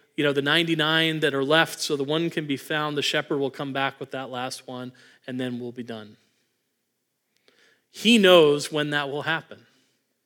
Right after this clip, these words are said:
Um, but it's not for us to know the time or the seasons that the Father has fixed by his own authority. He knows. He says, "You don't know,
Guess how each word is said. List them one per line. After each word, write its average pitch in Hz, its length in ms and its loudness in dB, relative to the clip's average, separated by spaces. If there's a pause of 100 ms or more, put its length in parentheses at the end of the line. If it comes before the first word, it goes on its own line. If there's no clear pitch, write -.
(1000)
Um, 123 540 -14 (680)
but 135 120 -2
it's 131 120 -6
not 156 220 2
for 175 160 4
us - 240 4
to - 80 -10
know 127 160 -8
the 117 120 -10
time 120 340 -10
or 117 80 -12
the 120 120 -20
seasons 123 460 -12
that 120 140 -18
the 120 60 -20
Father 117 320 -8
has 110 120 -14
fixed - 340 -14
by 113 140 -12
his 117 140 -14
own 117 140 -12
authority. 117 440 -12 (320)
He 214 260 4
knows. 139 540 -2 (380)
He 170 140 -6
says, 139 300 -4
"You 214 160 2
don't 143 260 2
know, 117 420 -8